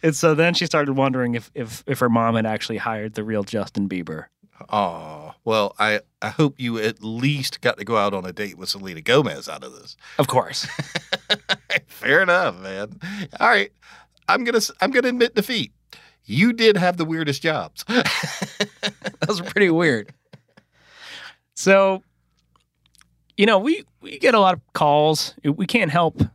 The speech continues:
Speaker 1: everybody that calls. And, uh, you know, sometimes there's, there's different matters that are just outside of our practice area. Uh, I would like to know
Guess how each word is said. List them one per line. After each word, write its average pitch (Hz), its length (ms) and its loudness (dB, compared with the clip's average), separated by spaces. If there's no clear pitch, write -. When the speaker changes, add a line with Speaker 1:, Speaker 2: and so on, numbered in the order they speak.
Speaker 1:
everybody 139 400 2
that 104 140 -6
calls. 107 460 -2
And, 123 220 4
uh, 120 220 4
you 143 100 2
know, 156 60 2
sometimes 180 460 0
there's, 151 400 0
there's 147 200 -4
different 139 460 0
matters 131 420 0
that 135 120 0
are 135 40 -2
just 139 240 -4
outside 131 540 2
of 131 320 -4
our 131 100 2
practice - 440 0
area. 76 360 -10
Uh, 123 100 -4
I 262 100 6
would 415 120 0
like 247 220 4
to 185 100 2
know 139 640 2